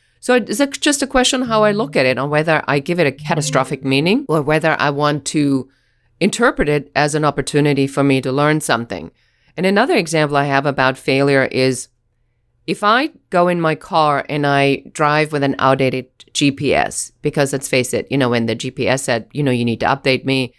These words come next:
you go like, "I don't have time for this, I'm gonna do it next time, next time, next time, next time, next time." And it's, what, a year later, and it still, like, gives you the message that the navigation system needs to be updated. So now you're caught in construction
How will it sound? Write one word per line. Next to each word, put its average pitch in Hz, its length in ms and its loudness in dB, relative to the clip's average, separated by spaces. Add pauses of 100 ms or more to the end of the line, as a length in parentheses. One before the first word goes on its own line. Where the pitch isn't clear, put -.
(240)
you 147 100 -6
go 151 80 2
like, 151 180 2
"I 123 80 0
don't 123 140 0
have 117 140 -4
time 151 200 0
for 143 80 -8
this, 135 120 -2
I'm 123 80 -12
gonna 117 160 -2
do 110 60 -2
it 107 60 -8
next 151 260 -2
time, 143 280 0
next 139 240 -2
time, 131 260 0
next 135 300 0
time, 131 180 0
next 135 220 -2
time, 123 220 -4
next 185 240 -2
time." 175 320 -2 (340)
And 165 140 2
it's, - 120 -2
what, 147 220 2
a 139 60 -6
year 147 240 2
later, 139 300 2
and 143 200 -2
it 127 120 -2
still, 143 280 0
like, 123 360 -4
gives 131 220 0
you 139 80 2
the 123 180 2
message 127 300 -2
that 123 200 -2
the 127 80 -2
navigation 120 520 -2
system 120 300 -8
needs 101 160 -8
to 110 80 -12
be 127 60 2
updated. 127 460 -2 (600)
So 185 120 -4
now 180 560 0 (200)
you're 165 160 4
caught 139 560 0 (140)
in 143 260 2
construction 135 800 -2